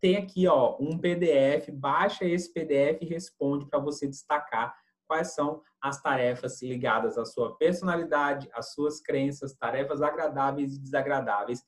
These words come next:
Fazer esse exercício vai te ajudar a entender qual é o seu padrão de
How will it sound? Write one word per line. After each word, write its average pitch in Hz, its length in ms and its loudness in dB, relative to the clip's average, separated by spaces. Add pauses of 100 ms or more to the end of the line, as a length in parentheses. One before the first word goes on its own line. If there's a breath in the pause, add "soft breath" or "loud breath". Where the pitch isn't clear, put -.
(320)
Fazer 156 560 4
esse 180 320 4
exercício 143 720 -2
vai 147 160 4
te - 100 -6
ajudar 143 440 0
a 139 100 2
entender 160 680 0 (260)
qual 165 300 4
é 135 260 0 (280 loud breath)
o 151 100 -4
seu 143 380 2
padrão 127 640 0 (380)
de 135 440 -2